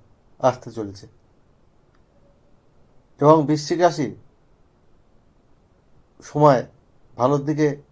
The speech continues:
যাবে। বছরের মধ্যবর্তী সময় থেকে এবং বছরের শেষ ভাগে বিয়ের যোগ আসবে। কন্যা রাশি কিন্তু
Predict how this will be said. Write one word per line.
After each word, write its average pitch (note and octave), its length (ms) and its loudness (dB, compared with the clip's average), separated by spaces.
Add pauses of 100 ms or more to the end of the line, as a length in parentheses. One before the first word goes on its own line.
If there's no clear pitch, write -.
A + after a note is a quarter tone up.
(160)
যাবে। B2+ 240 -2 (800)
বছরের C#3 420 -2 (1160)
মধ্যবর্তী C#3+ 560 -2
সময় C3+ 260 -2
থেকে C3+ 180 -8 (380)
এবং C3 140 0 (480)
বছরের C#3+ 380 -2 (280)
শেষ C3 240 -4
ভাগে C3+ 200 -4 (520)
বিয়ের B2+ 300 -4
যোগ C3 160 -10 (720)
আসবে। G2+ 280 -8 (580)
কন্যা E3+ 280 2
রাশি F3 280 2 (640)
কিন্তু C#3 240 -4